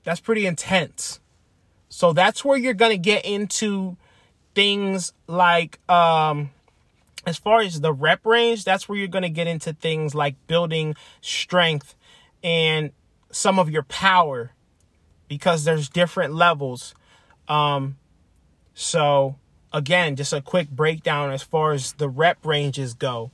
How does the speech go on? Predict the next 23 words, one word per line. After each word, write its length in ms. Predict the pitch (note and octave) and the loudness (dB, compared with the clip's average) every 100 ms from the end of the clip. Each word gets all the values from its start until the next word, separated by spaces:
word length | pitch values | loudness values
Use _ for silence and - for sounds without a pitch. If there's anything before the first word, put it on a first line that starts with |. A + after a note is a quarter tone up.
| _ - _ - - - _ _ _ | _ -20 _ -20 -20 -20 _ _ _
Um, 520 | D#3+ D3 C#3 B2+ B2 C3+ _ _ | 2 4 4 0 -4 -12 _ _
if 220 | D3+ D3 D3+ | -4 -2 -2
you're 140 | E3+ | -4
doing, 440 | D3+ F3 E3+ E3 | 2 4 4 4
like, 240 | D#3 D3+ C#3 C3+ B2+ F3+ | 4 2 0 -10 -16 -8
between 760 | D3 C#3+ - E3 D#3 D3 C#3+ D#3 | -6 -4 -4 -4 -2 -4 -6 -10
one 600 | C#3 C3+ D#3+ E3 E3+ E3+ - | -8 -2 0 2 -2 -6 -6
to 180 | E3 C#3+ | -2 -2
five 580 | - - D#3 F3 D#3+ D3 | -4 2 4 4 2 0
repetitions, 1080 | D#3 D3+ C#3+ F3+ E3+ - G3 G3+ F#3+ - - - _ - - - - | 0 -2 -4 -2 0 0 0 0 -6 -10 -12 -20 _ -20 -20 -20 0
that's 440 | D#3 G#3 - - | 4 4 2 -4
more 480 | G#3 G#3 G#3 G#3 G3+ - - - B2+ | 2 4 4 4 0 -8 -20 -16 -4
building 440 | D#3+ G3+ F#3+ F3+ D3+ | 2 4 4 0 -2
strength. 640 | - - F#3 F3 C3+ - - - - | -4 0 2 2 0 -12 -20 -20 -20
So 640 | - - F3 D#3+ D3+ D3 - - - - _ | -10 -2 4 4 4 2 -4 -18 -20 -20 _
if 180 | D#3+ D#3+ | -8 2
I'm 180 | G3+ B3 | 2 4
only 220 | B3+ A#3 | 2 2
doing 240 | F#3+ F#3+ D#3+ | 2 2 2
five 540 | - G3 G3 F#3 C3 | 4 4 6 2 -2
reps 580 | D#3+ G3 - - - - _ _ _ _ _ - - | 2 2 0 -6 -12 -12 _ _ _ _ _ -20 -8
on 180 | F3 F3 | 0 0
a, 120 | D#3+ | 0